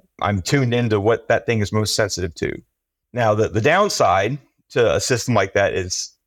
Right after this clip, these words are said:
a hell of a lot of power consumption. So listeners may not know much about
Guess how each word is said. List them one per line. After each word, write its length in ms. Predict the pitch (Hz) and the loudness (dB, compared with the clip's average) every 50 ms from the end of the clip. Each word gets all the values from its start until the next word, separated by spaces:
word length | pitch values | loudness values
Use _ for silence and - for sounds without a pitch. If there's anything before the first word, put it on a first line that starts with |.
| _ _ - | _ _ -4
a 100 | 85 90 | -2 0
hell 160 | 107 127 131 | 2 2 2
of 80 | 123 113 | 2 4
a 40 | |
lot 180 | 117 113 104 87 | 4 4 4 2
of 100 | 76 - | 0 0
power 240 | - 104 95 87 87 | 0 0 0 0 -2
consumption. 580 | - - 67 - - - 50 - - - - - _ _ _ _ _ _ _ | -6 -10 -8 -6 -4 -4 -4 -6 -10 -16 -16 -20 _ _ _ _ _ _ _
So 640 | - - 123 113 107 104 104 101 98 98 90 90 - _ _ - | -4 0 2 2 2 2 2 0 0 -2 -4 -8 -14 _ _ -4
listeners 380 | 135 131 - 143 143 127 117 - | -2 -2 0 0 0 0 0 -2
may 220 | 98 117 127 123 | -2 -2 0 2
not 180 | 120 120 107 - | 2 0 0 0
know 420 | 104 110 110 107 107 110 117 117 | 0 0 2 2 2 2 2 0
much 300 | 110 110 110 110 - - | 0 0 0 0 0 -2
about 320 | 107 98 101 98 98 95 | -2 0 2 4 4 2